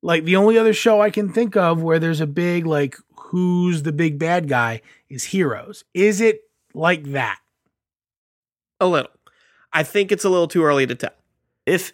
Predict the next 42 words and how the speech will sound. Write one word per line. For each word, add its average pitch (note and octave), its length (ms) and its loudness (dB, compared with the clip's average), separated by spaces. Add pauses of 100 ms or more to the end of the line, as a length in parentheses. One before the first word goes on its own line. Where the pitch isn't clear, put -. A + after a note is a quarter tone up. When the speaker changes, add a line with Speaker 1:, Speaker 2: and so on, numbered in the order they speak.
(120)
Speaker 3:
if A#3 240 -2
anything, G3 400 0
Josh, G#3 300 0
the B2+ 100 0
comparison B2 500 0
I A#2 80 4
would A2+ 160 2
make G#2+ 340 -2
is G2+ 440 2
Blacklist. - 840 -6 (1120)
Speaker 2:
Another F3 360 0
Speaker 1:
No. F#3 60 0
Speaker 2:
show C#3+ 160 2
I A#2+ 60 0
haven't A#2 220 -2
seen. A#2+ 240 -8 (300)
Speaker 3:
No? A#2+ 200 -2 (880)
Speaker 2:
So, G#3+ 200 2
li-, G#3 180 2
listen, F3 340 0
I E3+ 100 0
think A#3 220 -2
it's A#3+ 100 -8
a B3+ 60 0
little A#3+ 160 0
bit G#3 140 -4
too G#3+ 200 -2
early G#3 220 2
to F3+ 80 -2
tell F3 540 -2
about D#3 300 0
the D3 140 -4
overarching D3 600 0
storyline, D3+ 680 0
but - 100 -4
I E3 80 0
definitely D#3+ 380 -2
think D#3+ 200 -6
it's C#3+ 120 -14
worth C#3 180 0
your C3+ 120 -2
time. - 240 -10